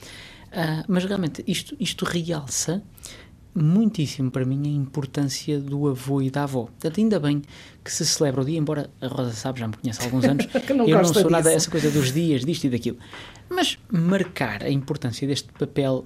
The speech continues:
Speaker 1: eu acho que não é, eh, inadequado. Não é inadequado, porque é realmente um papel que deve ser, hum, eh, realçado. E nem de propósito. Eh, ontem mesmo, estamos em direto, ontem mesmo, eh,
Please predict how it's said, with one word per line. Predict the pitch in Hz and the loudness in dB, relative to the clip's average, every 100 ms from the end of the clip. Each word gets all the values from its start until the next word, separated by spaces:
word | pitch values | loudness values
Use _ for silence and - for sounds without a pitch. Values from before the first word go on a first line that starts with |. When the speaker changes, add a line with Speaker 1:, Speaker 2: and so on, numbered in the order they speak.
| - | -2
Speaker 1:
eu | 156 139 | -2 -2
acho | 139 - - | -4 -8 -8
que | 143 | -2
não | 135 131 123 | 0 0 2
é, | 131 127 - - - - - - | 2 0 -4 -20 -20 -20 -12 -6
eh, | 151 | -4
inadequado. | 175 151 143 - - - - - - - | 0 2 0 -4 -8 -10 -16 -20 -14 -2
Não | 175 | 0
é | 170 | 0
inadequado, | 127 - 104 | -2 -6 -10
porque | 180 | -4
é | 190 | -2
realmente | 175 170 | -2 -2
um | |
papel | 139 127 135 - - - - | -6 -2 -4 -6 -18 -20 -12
que | - | -4
deve | 131 131 | -2 -2
ser, | - - 127 117 - 160 117 117 | -2 -2 -2 -4 -8 -6 -4 -4
hum, | 113 110 113 | -6 -6 -8
eh, | - 117 113 - - 110 117 - - - - | -8 -8 -10 -12 -14 -14 -16 -16 -20 -20 -6
realçado. | 156 156 147 - 117 90 - - - - - - - - - - | -2 0 2 2 0 -6 -16 -20 -20 -20 -20 -20 -20 -20 -10 -2
E | |
nem | 151 160 | 0 2
de | |
propósito. | 139 131 135 120 120 - - - - - | 0 -2 0 -2 -4 -10 -20 -20 -20 -14
Eh, | 165 - - - | -12 -12 -10 -2
ontem | 175 185 170 | 0 2 0
mesmo, | 127 - - - - | 0 -2 -12 -20 -20
estamos | - 139 | -6 -2
em | 127 | 0
direto, | 139 135 | 0 -2
ontem | 135 131 | 0 2
mesmo, | 143 139 143 - - - - | 2 0 -4 -6 -20 -20 -6
eh, | - 117 71 160 | -2 -2 -4 -8